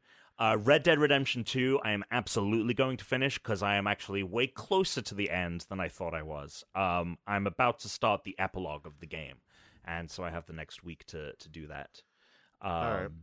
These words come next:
Speaker 1: but, uh, inc-, I mean, Red Dead Redemption two is an incredibly polished game, and, uh, I'm actually really surprised how emotional I am
Speaker 2: Oh
Speaker 1: coming
Speaker 2: my
Speaker 1: back
Speaker 2: God.
Speaker 1: to it and it telling the end of this story 'cause it, it's actually getting quite heavy now.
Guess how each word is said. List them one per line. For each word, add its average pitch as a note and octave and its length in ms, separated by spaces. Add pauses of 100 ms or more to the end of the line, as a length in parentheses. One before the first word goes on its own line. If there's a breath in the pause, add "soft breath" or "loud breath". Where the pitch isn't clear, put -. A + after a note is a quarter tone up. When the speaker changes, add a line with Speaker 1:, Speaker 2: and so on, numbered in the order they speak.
(400)
Speaker 1:
but, A2+ 160
uh, G#2+ 200
inc-, A#2+ 380
I B2 100
mean, G#2 260
Red A2 240
Dead A2+ 140
Redemption A2 400
two A#2 180
is F#2 140
an F#2 80
incredibly G#2 800
polished G2 420
game, F#2 500
and, F2 480
uh, F2 40
I'm F#2+ 260
actually F3+ 260
really F3+ 140
surprised C3+ 540
how A2 240
emotional G#2+ 480
I F#2+ 80
am F#2 420 (560 soft breath)
Speaker 2:
Oh A#2 80
Speaker 1:
coming B2+ 180
Speaker 2:
my G#2+ 60
Speaker 1:
back A#2+ 200
Speaker 2:
God. - 80
Speaker 1:
to A2 180
it G#2 260 (220)
and G2+ 360 (160)
it A2+ 140
telling B2+ 300
the A2+ 100
end G#2 140
of F2+ 80
this F2+ 160
story G2+ 360
'cause - 140
it, G2+ 220
it's F#2 300
actually G#2 340
getting F#2 180
quite F#2+ 240
heavy F2 260
now. D#2 280